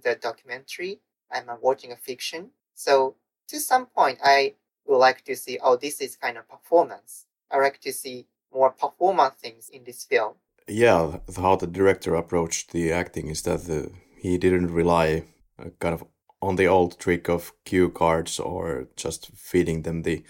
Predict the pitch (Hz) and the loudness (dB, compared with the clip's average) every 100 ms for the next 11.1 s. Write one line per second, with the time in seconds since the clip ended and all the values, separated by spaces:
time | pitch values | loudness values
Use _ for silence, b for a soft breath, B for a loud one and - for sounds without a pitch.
0 | B B - 80 85 82 85 82 82 - | B B -6 -2 0 -2 -2 -6 -6 -4
1 | 82 - 80 78 - 80 78 80 78 78 | -4 -2 -4 -4 -8 -6 -4 -4 -4 -6
2 | - - 120 - - b b - 90 90 | -8 -4 -4 -6 -20 b b -4 -2 0
3 | - 92 92 85 82 80 80 78 73 - | 2 4 4 2 -4 -4 -2 -2 -6 -10
4 | 87 90 - 90 92 120 135 - 82 - | -10 -8 -4 -2 0 -2 -4 0 -2 -2
5 | - _ - 82 82 82 78 80 78 78 | -20 _ -6 -4 -2 -4 -6 -4 -2 -4
6 | - - _ - - 78 78 82 78 - | -10 -20 _ -10 -8 -6 -6 -8 -6 -6
7 | 82 73 69 73 73 - _ _ - 92 | -4 -4 -6 -6 -8 -10 _ _ 0 2
8 | 90 - 95 92 87 95 85 - 82 82 | 2 0 0 2 2 2 2 2 -2 -2
9 | - - 90 87 80 80 - - _ _ | -4 -4 0 0 0 -2 -4 -8 _ _
10 | _ - 87 85 - 82 87 80 76 78 | _ -8 -6 -6 -4 0 2 0 -4 -8
11 | - | -14